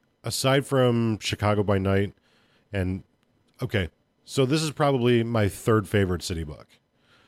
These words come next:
So to me, it's a great indication. It's a great,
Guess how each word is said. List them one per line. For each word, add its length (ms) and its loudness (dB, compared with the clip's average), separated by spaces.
So 520 2
to 120 -4
me, 400 2
it's 160 -4
a 60 2
great 580 0
indication. 680 0
It's 140 -4
a 40 2
great, 480 0